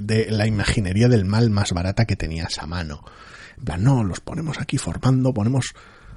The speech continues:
pues supongo que alguna de las velas de alguno de los barcos de la flota que le han destruido tres veces como bandera gigante negra y roja ahí, y que dé un discurso, y que mole un montón y tal, y que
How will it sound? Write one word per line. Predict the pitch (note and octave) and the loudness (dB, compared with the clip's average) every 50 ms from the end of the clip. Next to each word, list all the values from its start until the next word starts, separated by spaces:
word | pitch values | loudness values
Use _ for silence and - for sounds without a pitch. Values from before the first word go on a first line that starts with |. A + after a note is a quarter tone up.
| - - - - - | -20 -20 -20 -12 -8
pues | E2+ D#2+ - | -6 -4 -4
supongo | - E2 F2 F2+ G2 A2 A#2+ B2+ A#2+ | -4 -4 -2 -2 2 4 6 6 6
que | - - | 4 2
alguna | D2+ C#2 C2+ D2 E2+ G2+ F#2+ F2+ E2+ | -2 -2 -2 -2 0 0 0 0 0
de | E2+ E2 D2 | 0 0 -2
las | C#2+ C#2 C#2 - - - - - - _ | -2 -4 -6 -8 -8 -10 -10 -12 -14 _
velas | - - D#2+ D2 D2+ E2+ F2 E2 D#2 D#2 - - | -16 -14 -10 -4 -2 0 0 0 0 -2 -4 -6
de | - F2 | -8 -8
alguno | E2 - E2 E2+ D#2+ D#2 | -8 -6 -6 -4 -4 -4
de | D2+ C2+ | -4 -4
los | D2 C#2+ - - - | -6 -8 -10 -10 -10
barcos | D#2+ D#2+ E2 D#2+ - E2 - D#2+ D#2 - | -6 -4 -2 -2 -2 -4 -6 -6 -6 -6
de | - C#2 | -8 -8
la | - - | -8 -10
flota | - - - E2+ F2+ - D#2+ | -8 -4 -4 -4 -2 -2 -4
que | D#2 E2 | -2 -2
le | E2+ | -2
han | E2+ F2 | -2 -2
destruido | F2+ - - - E2 F2+ F2 E2+ E2+ | -2 -2 -2 -2 -2 -2 -2 -2 -2
tres | - F2+ F2 F#2+ | -2 -4 -2 -2
veces | G#2+ A#2 - - F2 - - | -2 -4 -4 -6 -8 -6 -6
como | - G#2 F#2+ F#2 E2 | -4 -4 -2 -2 -4
bandera | D2+ C#2+ D2+ F2 F#2+ A2+ A#2+ A2 - | -4 -4 -4 -4 -2 -2 -2 0 -2
gigante | - - A2+ F#2+ F#2 G2 A2 G#2+ F#2 G2 F#2+ | -2 -2 -2 -2 -2 -2 -2 -2 -2 -2 -2
negra | F#2+ G2 G#2+ G#2 F#2+ F#2+ | 0 0 -2 -2 -2 -4
y | F2 | -4
roja | E2 F#2+ G#2 G#2 - - G2 F2 E2 F#2 | -4 -2 -2 -2 -2 -2 -2 -2 -2 0
ahí, | G2+ G2+ F#2+ F#2 - - - - - - _ | 0 0 -2 -2 -6 -10 -16 -18 -18 -16 _
y | G#2 F#2+ F2+ | -10 -10 -8
que | - E2 F2 | -6 0 2
dé | A#2+ | 4
un | C3 B2+ A2+ | 4 4 4
discurso, | G#2 G2+ - - - A2+ G#2 - - - - - - - - - - - - - - - | 2 0 -2 -2 0 0 0 0 -2 -6 -6 -8 -10 -12 -16 -18 -18 -20 -20 -20 -18 -12
y | A2+ | -8
que | - F2+ F2+ | -6 -4 0
mole | F#2+ G#2+ A2 G#2+ G#2 | 2 2 2 2 2
un | G2 F#2 | 2 0
montón | F2 E2+ E2 D#2+ - F#2+ F2+ E2 D#2 | -2 -2 -4 -2 -2 -2 -2 0 -2
y | D#2 D#2 | -4 -2
tal, | - E2+ D#2 D2+ D#2 | -2 -2 0 -2 -2
y | D#2+ - | -4 -6
que | - D#2 D#2 D2+ - | -6 -6 -6 -6 -6